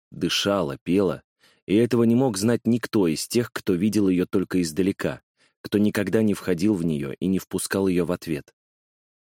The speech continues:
Сквозь тьму проступили первые контуры,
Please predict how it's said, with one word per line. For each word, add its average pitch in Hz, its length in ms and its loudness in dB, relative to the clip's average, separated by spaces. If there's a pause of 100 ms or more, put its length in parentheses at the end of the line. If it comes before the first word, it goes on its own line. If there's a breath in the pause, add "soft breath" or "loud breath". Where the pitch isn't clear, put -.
Сквозь 110 360 0
тьму 127 240 2
проступили 107 600 0
первые 101 440 2
контуры, 90 560 -4